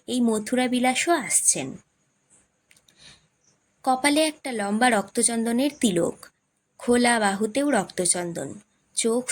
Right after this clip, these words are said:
দুটো বড়, শীত গ্রীষ্ম ভরে স্নান, গলায় ঝোলানো উর্নি, যাগযজ্ঞ করেন। কালী পুজোয় খুব নাম মথুরা বিলাস আচার্যর,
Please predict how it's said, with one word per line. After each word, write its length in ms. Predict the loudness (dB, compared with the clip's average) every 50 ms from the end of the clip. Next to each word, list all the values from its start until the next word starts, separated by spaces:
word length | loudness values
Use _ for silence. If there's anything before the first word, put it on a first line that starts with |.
| -2 0
দুটো 240 | 0 0 0 -2
বড়, 400 | -2 0 0 0 0 -2 -2 -4 -6 -10 _ _ _ _ _ _ _ _
শীত 360 | -6 -4 0 0 0 0 -2 -2
গ্রীষ্ম 420 | -2 0 0 0 0 0 0 0
ভরে 400 | 0 -2 -2 0 2 2 4 4
স্নান, 480 | 2 2 2 0 0 0 -2 -4 -6 -12 -16 -20 -20 _ _ _ _ _ -6
গলায় 280 | -4 -2 0 0 0
ঝোলানো 480 | 0 0 0 0 2 2 2 2 2 0
উর্নি, 560 | 0 0 0 0 0 -2 -2 -4 -6 -10 -14 -16 _ _ _ _ _ _ _ -4
যাগযজ্ঞ 580 | -2 0 0 0 0 0 -2 -2 -2 -2 -4 -4
করেন। 400 | -2 -2 -4 -2 -2 -4 -6 -6 -10 -14 _ _ _ _ _ _ _ _
কালী 280 | -4 -2 -2 0 0 -2
পুজোয় 500 | 0 0 0 2 2 2 2 2 0 -2
খুব 260 | -2 2 2 4 6
নাম 380 | 6 4 4 4 4 4 4 4
মথুরা 400 | 2 2 0 -2 -2 0 0 0
বিলাস 420 | 0 0 0 0 -2 -2 -2 -2
আচার্যর, 640 | -2 -2 -2 -2 -4 -4 -4 -4 -4 -4 -4 -6